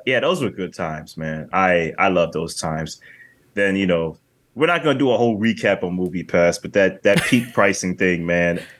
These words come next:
Speaker 1: I was already on A-list by that time. I, I already switched. <laughs>
Speaker 2: Yeah, I'll be honest. As soon as, like, MoviePass changed, so it was really only working at M J R, and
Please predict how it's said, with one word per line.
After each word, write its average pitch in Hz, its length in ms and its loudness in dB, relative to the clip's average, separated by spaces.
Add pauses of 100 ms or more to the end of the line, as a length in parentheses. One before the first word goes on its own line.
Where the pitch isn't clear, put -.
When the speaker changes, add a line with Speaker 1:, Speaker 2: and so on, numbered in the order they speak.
(180)
Speaker 1:
I 113 80 2
was 123 180 4
already 110 260 4
on 104 140 0
A-list 101 400 2
by 92 140 0
that 87 200 0
time. 85 440 -2
I, 98 180 4
I 110 220 4
already 98 280 4
switched. 95 560 0 (640)
<laughs> 175 80 0 (1120)
Speaker 2:
Yeah, 139 240 0
I'll 165 120 0
be 170 120 0
honest. 135 380 2
As 143 100 -2
soon 180 280 2
as, 143 280 0
like, 123 460 -2 (260)
MoviePass 143 720 0
changed, 127 560 -2
so 123 260 2
it 113 60 -2
was 127 220 -2
really 127 280 4
only 123 220 0
working 113 300 -2
at 104 100 0
M 117 180 -2
J 110 260 0
R, 110 420 2 (240)
and 117 680 0